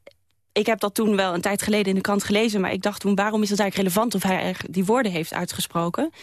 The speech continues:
En, eh, uiteindelijk hebben dus ook die woorden daar mede toe geleid dat wij nu vier eeuwen later Nederlanders hem nog steeds associëren als de vader des vaderlands. En dat die woorden dat wel kracht hebben bijgezet.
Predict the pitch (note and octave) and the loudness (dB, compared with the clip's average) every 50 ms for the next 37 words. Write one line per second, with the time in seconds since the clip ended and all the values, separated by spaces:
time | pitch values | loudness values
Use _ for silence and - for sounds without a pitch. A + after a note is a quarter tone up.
0 | - - - - - - - - - _ - F#3+ G3+ G#3 G#3 G3+ - - - F#3+ | -18 -18 -18 -16 -18 -18 -20 -20 -10 _ 0 2 2 2 2 0 -2 -2 -2 0
1 | G3 F#3+ F#3+ F#3 F3+ F#3 - - - - - _ - F#3+ G3 - - A#3 B3 A#3 | 0 2 0 0 0 -2 -2 -4 -8 -10 -8 _ -4 -4 -2 -2 0 0 0 0
2 | A3 G3 G#3+ G#3+ G3 G#3 F3 G3+ G3 - - G3+ G#3 - - G#3+ G#3 F#3 A#3+ A#3 | 0 0 0 0 0 2 0 0 2 2 2 0 0 0 0 0 2 2 2 2
3 | A3 G#3+ G3 G3 F#3 F#3 F#3+ E3+ - _ _ _ _ _ F3 F#3 G3 A3+ C4 C4 | 2 2 2 0 0 -2 -2 -4 -8 _ _ _ _ _ 0 2 4 4 4 2
4 | A#3+ - - G#3 F#3 E3 F#3 F#3 E3 E3 G3+ A3+ - - - E3 F#3 G#3 G3+ - | 2 0 0 0 0 0 0 0 0 0 0 -2 -2 -4 -6 -4 -2 -2 -2 0
5 | - G3+ G3 G#3 G3+ F3+ - A3+ A#3 G3 F#3+ G3+ G3+ G3 F#3+ G3 G3 G#3 G#3+ A3 | 0 2 2 2 2 2 2 2 4 4 4 2 2 2 2 2 2 2 0 0
6 | - - F3 - - - - - - - - - - - - - _ - F#3 G3+ | -2 -2 -2 -4 -4 -8 -12 -18 -20 -20 -20 -20 -20 -18 -18 -18 _ 0 2 4
7 | G#3+ G#3+ A3 G#3+ G3+ F#3+ G3 F#3+ F3+ F#3 F#3 - G3+ G3+ G3+ G3 - - A3+ G#3 | 4 4 4 2 2 2 2 0 0 0 0 0 2 2 2 2 2 2 0 0
8 | A3 - - G3 - F#3+ F#3 - - A#3 A3+ G3 F3 - F#3+ - - F3+ G3+ G#3 | 0 0 -2 -2 0 0 0 2 4 4 4 4 2 0 0 -2 -2 0 0 0
9 | G#3 G3 F#3+ F#3 F#3 - - - G3 G3 E3+ D#3+ D#3 B2+ D3 E3 - - - - | 0 0 0 0 -2 0 0 -2 -2 0 0 0 0 0 0 0 -2 -4 -6 -10
10 | - - - - F#3+ G3+ G3+ - G3+ G3 G3+ A3 A#3 A3+ G#3+ F#3 G3 F#3+ - G3+ | -14 -8 -2 0 0 2 2 2 2 2 4 4 2 2 2 0 0 0 0 0
11 | G3 F#3+ F3+ - - G#3+ A3 - - G3 E3 F3 D#3+ F3 F3 F3+ - - - - | 0 0 -2 -2 -2 -2 -2 -2 -4 -2 -2 0 0 0 0 0 -2 -2 -6 -8
12 | - - - - | -8 -8 -14 -20